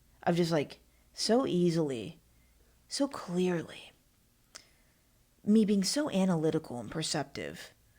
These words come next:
seeing the problems with other people. I know exactly what the issues are with other people. But the second it comes to,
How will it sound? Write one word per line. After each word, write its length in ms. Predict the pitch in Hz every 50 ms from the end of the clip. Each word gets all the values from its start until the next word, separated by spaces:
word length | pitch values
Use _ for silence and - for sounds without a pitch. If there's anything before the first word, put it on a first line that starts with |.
| _ _ _ _
seeing 240 | - - 208 196 190
the 80 | 175
problems 500 | 180 - - 170 165 160 156 160 156 156
with 140 | 156 156 -
other 180 | - 85 101 -
people. 540 | - - - - - - 73 65 - - - _ _ _ _ _ _ _
I 80 | - 185
know 120 | 185 202
exactly 540 | 202 185 170 170 208 233 254 269 262 - 277
what 160 | 262 233 214
the 160 | - 180 165 160
issues 300 | 156 - - 139 - 143
are 120 | 120 104
with 140 | 85 - -
other 160 | - - -
people. 500 | - - - - - - - - - - _ _ _ _ - - - - _ _
But 160 | - 190 180 -
the 100 | 180 170
second 480 | 175 - - - 254 262 269 277 302
it 100 | 294 262
comes 280 | - 208 196 190 190 -
to, 80 | -